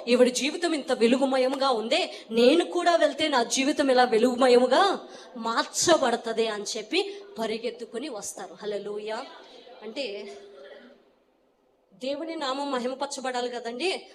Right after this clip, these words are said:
మరి ఆయనే చెయ్యాలి, నేనేం చేయనంటే కుదరదు. నీకు ముందు ఉండాలి, నీకు ముందు రోషం ఉండాలి, నీకు ముందు తెగింపు అనేది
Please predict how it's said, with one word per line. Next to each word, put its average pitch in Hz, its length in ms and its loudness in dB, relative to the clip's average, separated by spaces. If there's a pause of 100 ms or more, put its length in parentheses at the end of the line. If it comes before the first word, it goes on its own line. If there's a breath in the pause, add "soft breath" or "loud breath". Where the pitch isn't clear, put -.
(120)
మరి 240 140 -4 (200)
ఆయనే 277 500 -6
చెయ్యాలి, 269 480 -4 (140)
నేనేం 247 300 0
చేయనంటే 262 840 -6 (340)
కుదరదు. - 560 -16
నీకు 277 280 -4
ముందు 254 340 -8
ఉండాలి, 233 420 -6 (1200)
నీకు 269 260 -8
ముందు 277 200 -8
రోషం 247 380 -4
ఉండాలి, 262 240 -8
నీకు 277 160 -10
ముందు 254 200 -8
తెగింపు 247 440 -8
అనేది 240 460 -8